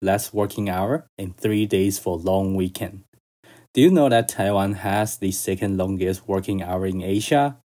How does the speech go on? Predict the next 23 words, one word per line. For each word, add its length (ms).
Just 240
right 260
behind 380
Singapore. 680
We 120
work 380
that 340
long, 320
but 280
our 240
G 240
D 160
P 360
isn't 440
in 140
the 100
second 380
place. 520
According 420
to 180
our 260
Ministry 640
of 300